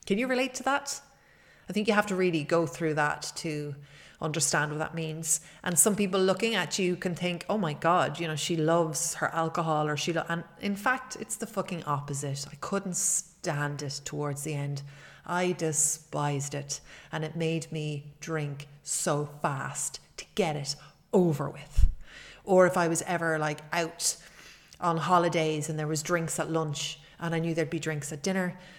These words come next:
I'd be the type of person that would be thinking, "I don't even want to take a break between lunch and dinner," because I hate it and despise it so, so much.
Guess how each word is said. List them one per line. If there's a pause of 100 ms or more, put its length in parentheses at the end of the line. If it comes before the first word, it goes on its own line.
(200)
I'd
be
the
type
of
person
that
would
be
thinking, (340)
"I
don't
even
want
to
take
a
break
between
lunch
and
dinner,"
because
I
hate
it
and
despise
it
so,
so
much.